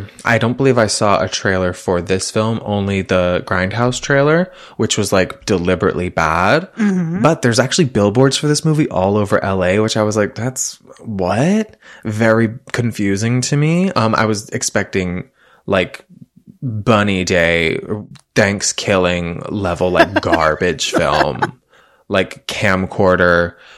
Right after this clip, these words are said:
Speaker 1: made by two white dudes that smell bad. You know what I mean?
Speaker 2: Okay, that is a great description of Thanksgiving.
Speaker 1: Yeah, that's what I was expecting. Quality was not even in the top fifty things I was thinking I was gonna get.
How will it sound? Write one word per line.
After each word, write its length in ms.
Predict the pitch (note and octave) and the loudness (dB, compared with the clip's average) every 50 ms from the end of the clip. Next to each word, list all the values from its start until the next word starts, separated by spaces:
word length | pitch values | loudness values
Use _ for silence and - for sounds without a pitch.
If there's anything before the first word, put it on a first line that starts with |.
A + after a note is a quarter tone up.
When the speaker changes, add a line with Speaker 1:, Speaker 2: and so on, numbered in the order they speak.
| - - - | -20 -12 -6
Speaker 1:
made 360 | G#2+ G2+ G2+ F#2+ F#2 F#2+ F2+ | -4 0 0 2 2 2 0
by 180 | F2+ F#2 F#2 F#2 | 0 0 0 0
two 320 | - - - G2+ F#2+ F#2 | -2 -4 -2 -2 -2 0
white 320 | F2+ F2+ E2+ E2+ D#2+ - - | 0 0 0 0 -2 -2 -4
dudes 560 | F2 F2 F2 F2 E2+ E2 E2 - - - - - - - - - - - | -4 -2 -2 -2 -4 -4 -6 -8 -8 -10 -10 -14 -16 -20 -20 -20 -12 -6
that 200 | - - - - | -4 -4 -2 -2
smell 400 | - - - F#2 E2+ E2 E2 D#2 | -2 -2 -2 -2 0 0 0 0
bad. 500 | - C#2+ C#2 - - G1+ G1+ - - - - _ - | -2 -2 -2 -2 -2 -2 -2 -4 -6 -10 -18 _ -6
You 120 | - B2 | -2 2
know 60 | B2 | 2
what 120 | B2 A#2+ A#2+ | 4 4 2
I 60 | A#2 | 2
mean? 360 | A#2 A#2 A2+ A2+ A2+ A2 A2 - _ _ - | 0 -2 -2 -2 -4 -6 -8 -10 _ _ -6
Speaker 2:
Okay, 300 | A3 A3 F#3 - G#3 G3 | -4 -2 0 0 2 2
that 180 | F3+ G3 G3+ G#3 | 2 2 2 2
is 140 | A3 G3+ G#3 | 2 2 0
a 60 | G3 | -2
great 420 | E3 F#3 F#3+ F3+ F#3+ F#3 F#3+ F#3 | -2 -2 0 0 2 2 0 0
description 480 | F3 F3+ - - - F#3+ D#3+ E3+ E3+ F3 | -2 -4 -4 -4 -4 -4 -2 -2 -2 -2
of 120 | E3 D3 | -2 -2
Thanksgiving. 720 | - E3 D#3+ D#3 - - - F3+ D#3+ E3 E3 E3 E3+ F3 - _ _ _ _ _ _ - D3+ | -4 -4 -4 -4 -6 -6 -4 -4 -4 -4 -4 -6 -8 -10 -12 _ _ _ _ _ _ 0 4
Speaker 1:
Yeah, 300 | G3 F3+ C#3+ G#2 - - | 6 6 6 4 2 2
that's 160 | B2+ E3+ - | 0 0 2
what 80 | A3 G3+ | 4 4
I 40 | G3 | 4
was 80 | F3+ | 4
expecting. 1040 | F3+ - - - - G#2+ - - - - - - - - - - - C3 A#2+ A2+ G2+ | 2 -2 -2 -2 -2 -2 -2 -2 -6 -6 -6 -6 -8 -12 -14 -14 -10 -8 -6 -6 -4
Quality 380 | - - C#3+ C#3 C#3+ C#3 C3+ B2+ | 0 2 4 6 8 6 6 6
was 140 | A2+ G#2+ G#2 | 4 2 2
not 180 | A2+ G#2+ G2+ | 2 2 2
even 440 | G2 F#2+ F2+ F2+ F2 - - - - - | 2 0 -2 -4 -6 -10 -12 -16 -14 -8
in 120 | - A2+ | -6 -4
the 60 | G2+ G#2+ | -4 -2
top 260 | - - G#2 F#2+ - | -2 0 0 0 -2
fifty 580 | - - - - A#2 G#2 - - - G#2 F2+ F2 | -4 -4 0 0 0 0 0 -2 -4 -4 -4 -2
things 360 | - G2 F2 E2 D#2 C#2+ D#2+ | -2 -2 -2 -2 -4 -4 -2
I 100 | F2 D2+ | -2 0
was 200 | B1+ C2+ D2+ - | 0 -2 -4 -6
thinking 460 | - - - - F2+ D#2+ - E2+ D#2 | -8 -6 -4 -4 -4 -4 -4 -6 -4
I 40 | D#2 | -4
was 140 | D#2 E2 - | -4 -4 -4
gonna 180 | - E2 D2+ | -6 -6 -4
get. 360 | D2+ - - - - - - | -4 -2 -4 -4 -4 -8 -14